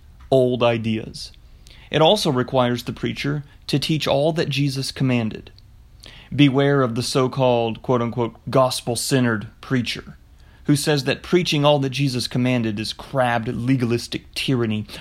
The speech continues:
from the black pages of Satan's diary. Second,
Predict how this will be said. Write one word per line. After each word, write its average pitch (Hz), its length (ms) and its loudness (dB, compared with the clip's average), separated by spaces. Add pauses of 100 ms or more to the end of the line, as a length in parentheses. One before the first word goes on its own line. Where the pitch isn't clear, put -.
from 135 160 0
the 123 80 2
black 123 380 -2
pages 113 440 -4
of 110 100 -10
Satan's 120 460 -4
diary. 110 540 -6 (1700)
Second, - 500 0